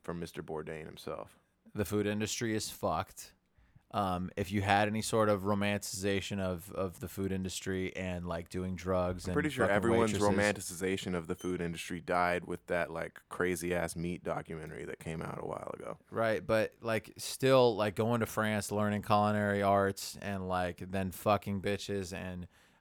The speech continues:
Speaker 2: um, doing heroin in New York while cooking delicious food. There's nothing like that, but most of those dudes die.
Speaker 1: What do you think about the allegations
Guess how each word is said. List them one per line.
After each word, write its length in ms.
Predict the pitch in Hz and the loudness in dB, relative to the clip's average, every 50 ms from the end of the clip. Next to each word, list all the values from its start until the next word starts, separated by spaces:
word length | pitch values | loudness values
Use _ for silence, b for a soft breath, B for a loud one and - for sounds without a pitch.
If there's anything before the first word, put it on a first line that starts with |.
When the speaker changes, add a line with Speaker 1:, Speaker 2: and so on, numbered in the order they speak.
| b - | b -8
Speaker 2:
um, 340 | 95 95 92 87 85 90 85 | -6 -4 -4 -4 -4 -6 -4
doing 280 | - 104 104 101 95 | -2 -2 -2 -2 -2
heroin 520 | 87 82 92 95 107 107 104 101 95 95 95 | -4 -2 0 2 2 2 2 2 0 0 -2
in 200 | - 104 104 101 | 0 0 0 2
New 80 | 104 101 | 2 2
York 440 | 95 87 101 107 117 117 104 98 - | 2 4 4 6 6 6 6 4 2
while 300 | - 95 98 98 95 95 | 0 2 4 6 6 4
cooking 680 | - - - - 123 107 - 120 110 110 104 95 95 98 90 | 2 0 -4 -2 -2 -2 0 -2 -2 -2 -4 -4 -6 -6 -4
delicious 480 | - 107 101 110 107 - - 95 - - | -2 0 0 0 0 -2 -2 -4 -4 -4
food. 420 | - - 131 139 139 127 113 110 - B B B B B B B | 0 2 4 6 6 6 4 0 -4 B B B B B B B
There's 220 | - 185 156 131 | 0 2 2 2
nothing 320 | 156 185 202 185 190 185 156 | 2 2 2 2 0 0 0
like 320 | 127 107 104 127 147 147 | 2 2 2 2 2 2
that, 340 | - 180 180 185 185 - - B B 143 B - | 4 6 6 6 6 4 2 B B -16 B 2
but 240 | - 139 131 110 - | 4 6 6 4 2
most 360 | 123 120 120 135 147 143 - | -2 2 4 4 4 4 2
of 80 | 143 139 | 2 4
those 180 | 147 131 120 | 4 4 4
dudes 320 | 98 - 123 120 110 92 90 | 2 2 2 2 0 0 0
die. 440 | - 101 98 95 82 73 82 87 - _ _ | 4 4 6 6 4 2 -2 -8 -16 _ _
Speaker 1:
What 160 | - 104 110 | -10 -8 -8
do 80 | 127 | -8
you 80 | 139 131 | -8 -8
think 320 | - - 120 113 113 98 | -6 -4 -2 -2 -2 -2
about 480 | 110 87 95 90 90 87 87 87 85 - _ _ _ _ - | -4 -2 0 0 0 0 0 -2 -4 -6 _ _ _ _ -12
the 160 | 87 90 87 | -8 -6 -4
allegations 880 | 87 85 85 85 85 82 85 85 82 80 - 85 82 80 78 76 - - | -4 -4 -6 -6 -6 -6 -6 -6 -6 -6 -6 -6 -6 -6 -8 -10 -14 -18